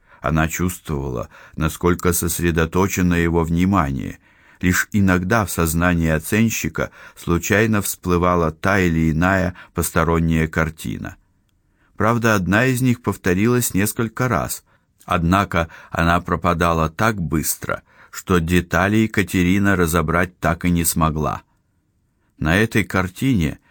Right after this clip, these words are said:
оценщик был в кафе, а напротив него за столом сидели двое мужчин. Один был высокий, рыжеволосый, с глубоко посаженными тёмными глазами. Другой мужчина,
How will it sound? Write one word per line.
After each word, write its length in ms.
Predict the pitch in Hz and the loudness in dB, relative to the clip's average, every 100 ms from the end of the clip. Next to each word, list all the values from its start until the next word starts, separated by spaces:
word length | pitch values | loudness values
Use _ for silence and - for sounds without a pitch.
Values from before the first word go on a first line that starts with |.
| _ - | _ -6
оценщик 600 | 85 - 117 127 - 107 | -4 0 0 2 -2 -2
был 300 | 87 113 120 | 0 2 0
в 100 | - | -2
кафе, 540 | - 113 - 71 62 - _ _ _ _ _ _ | -4 -4 -2 -4 -4 -10 _ _ _ _ _ _
а 80 | 90 | 0
напротив 540 | 90 87 123 123 107 - | 2 2 0 0 -2 0
него 240 | 87 101 | 0 0
за 140 | 95 | 0
столом 440 | 85 - 78 101 131 | -4 -2 0 2 0
сидели 480 | - 80 92 104 101 | -2 0 0 2 0
двое 420 | 80 87 101 98 | 0 2 4 4
мужчин. 720 | 95 90 - - 67 60 - _ _ _ _ _ | 2 -2 -4 -8 -6 -8 -10 _ _ _ _ _
Один 420 | - 82 92 113 95 | -6 -4 2 2 2
был 180 | 98 | 0
высокий, 640 | 85 85 - 80 80 82 80 - - | 0 -2 -2 -2 0 -4 -4 -10 -10
рыжеволосый, 1000 | 98 92 95 90 87 76 69 - 57 65 - _ | -2 0 0 2 2 0 -4 -6 -6 -8 -12 _
с 80 | - | -8
глубоко 460 | 104 101 92 92 120 | -2 2 2 0 0
посаженными 800 | 104 85 87 95 98 90 87 82 | 0 0 0 0 2 2 2 2
тёмными 500 | 80 87 90 85 85 | 0 0 2 2 0
глазами. 720 | 85 80 76 67 50 50 - _ _ _ _ _ _ - | 0 0 -2 -6 -8 -12 -18 _ _ _ _ _ _ -6
Другой 420 | 92 101 95 147 | -2 0 2 2
мужчина, 800 | 110 82 - - 67 62 50 | 2 -2 -4 -8 -6 -6 -8